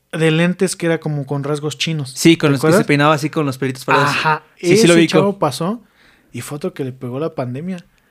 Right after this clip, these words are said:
Speaker 1: Lo cor-, cuando empezó la pandemia lo corrieron de la escuela. Aparte de que ya no había cea, él ya trabajaba en otra
Speaker 2: Sí.
Speaker 1: área, ¿no?
Speaker 2: Madres.
Speaker 1: Y lo corrieron por la pandemia.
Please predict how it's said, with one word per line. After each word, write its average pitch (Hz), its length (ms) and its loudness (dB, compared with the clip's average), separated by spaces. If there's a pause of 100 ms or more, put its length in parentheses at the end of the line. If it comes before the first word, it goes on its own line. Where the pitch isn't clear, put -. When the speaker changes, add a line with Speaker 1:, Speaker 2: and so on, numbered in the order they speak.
(220)
Speaker 1:
Lo 139 180 -4
cor-, 143 220 -4
cuando 143 200 -4
empezó 135 220 -10
la 185 140 0
pandemia 156 340 -4
lo 156 120 -6
corrieron 135 360 -8
de 131 80 -8
la 113 80 -10
escuela. 147 460 -10
Aparte 196 360 -2
de 135 60 -2
que 139 100 -8
ya 147 120 -2
no 170 80 -6
había 160 180 -4
cea, 156 360 -4
él 131 220 -6
ya 131 120 -6
trabajaba 135 340 -8
en 139 60 -8
otra 123 480 -10
Speaker 2:
Sí. 135 140 -2
Speaker 1:
área, 139 260 0
¿no? 170 180 -8 (360)
Speaker 2:
Madres. 147 640 0 (140)
Speaker 1:
Y 139 360 -4
lo 135 160 -6
corrieron 139 360 -4
por 160 140 -6
la 139 180 -6
pandemia. 143 500 -10